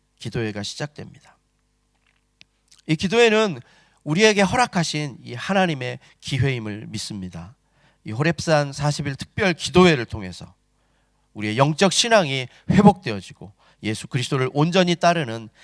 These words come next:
참된 하나님의 자녀로 다시금 일어서는, 예, 축복의 삶을 누리는 저와 여러분이 되기를 간절히 원합니다. 기도하겠습니다. 좋으신 하나님, 감사합니다. 오늘 이 속죄제를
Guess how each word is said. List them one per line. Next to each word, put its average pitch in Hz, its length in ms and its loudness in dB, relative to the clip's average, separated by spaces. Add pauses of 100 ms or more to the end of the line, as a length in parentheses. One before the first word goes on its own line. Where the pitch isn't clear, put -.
(180)
참된 196 500 0
하나님의 190 520 6
자녀로 117 500 0 (180)
다시금 104 400 -10
일어서는, 131 520 2 (340)
예, - 60 -18
축복의 165 520 2
삶을 156 380 2
누리는 143 440 -2 (220)
저와 98 280 -8
여러분이 98 340 -10
되기를 95 440 -10
간절히 87 440 -10
원합니다. 92 680 -12 (380)
기도하겠습니다. 95 840 -12 (1600)
좋으신 113 320 -10
하나님, 117 340 -4
감사합니다. 101 800 -8 (1040)
오늘 107 180 -12
이 110 80 -8
속죄제를 113 880 -8